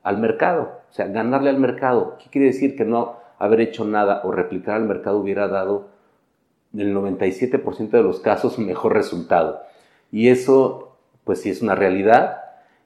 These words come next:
Y el problema es que este tres por ciento, si analizamos quién fue ese tres por ciento hace veinte años,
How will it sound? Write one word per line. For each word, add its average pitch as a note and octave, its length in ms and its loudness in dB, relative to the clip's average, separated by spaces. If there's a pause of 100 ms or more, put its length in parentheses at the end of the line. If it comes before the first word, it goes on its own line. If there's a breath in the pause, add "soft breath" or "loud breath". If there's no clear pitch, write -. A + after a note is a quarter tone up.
(300 soft breath)
Y D3 100 6
el C#3+ 120 4
problema D#3+ 500 6
es D3+ 100 0
que D3+ 220 0
este D3 280 2
tres D3 220 2
por - 200 2
ciento, G#2+ 640 0
si - 180 -2
analizamos B2 920 -2
quién C3+ 220 0
fue C3+ 160 0
ese C3+ 120 -4
tres B2 220 -2
por A#2 160 -2
ciento A2+ 300 4
hace A2 200 0
veinte G2+ 380 0
años, F2+ 440 -4